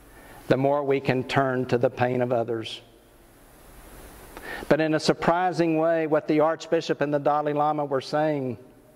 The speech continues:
is that the way we heal our own pain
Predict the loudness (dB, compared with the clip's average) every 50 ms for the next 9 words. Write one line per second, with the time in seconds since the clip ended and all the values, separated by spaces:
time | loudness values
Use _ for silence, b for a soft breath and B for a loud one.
0 | _ _ -20 -20 B B B B B B B B B 0 2 4 2 2 4 2
1 | 2 4 4 4 4 4 2 2 2 2 2 2 0 0 2 2 4 4 4 4
2 | 2 2 2 0 0 0 0 0 0 0 0 -2 -4 -4 -4 -2 -2 -2 -4 -4
3 | -4 -6 -8 -10